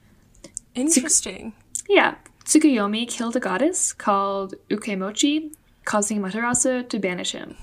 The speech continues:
Speaker 1: And now night and day are forever separated.
Speaker 2: Yeah. It's also very interesting 'cause, like, they know, they, it sounds like they knew exactly how the moon was given light.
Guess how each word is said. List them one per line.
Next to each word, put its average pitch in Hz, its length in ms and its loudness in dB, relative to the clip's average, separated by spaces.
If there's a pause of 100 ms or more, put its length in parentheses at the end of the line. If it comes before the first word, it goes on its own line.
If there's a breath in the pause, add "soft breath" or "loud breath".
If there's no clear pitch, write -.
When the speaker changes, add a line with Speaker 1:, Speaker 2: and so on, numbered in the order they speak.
Speaker 1:
And 190 160 0
now 190 260 -2
night 202 340 -4
and 214 140 -4
day 202 360 0
are 196 200 -4
forever - 380 -6
separated. - 760 -6 (760)
Speaker 2:
Yeah. 233 300 -8 (460 loud breath)
It's 294 140 2
also 311 380 6
very 285 200 4
interesting 220 600 2
'cause, 208 200 0
like, 208 320 2 (420)
they 233 180 6
know, 240 480 6
they, 220 340 8
it - 180 2
sounds 226 320 4
like 226 140 2
they 220 160 2
knew 208 180 2
exactly 202 520 2
how 190 160 2
the 196 120 -2
moon 185 480 -4 (640)
was 208 200 0
given 196 320 0
light. 220 520 -2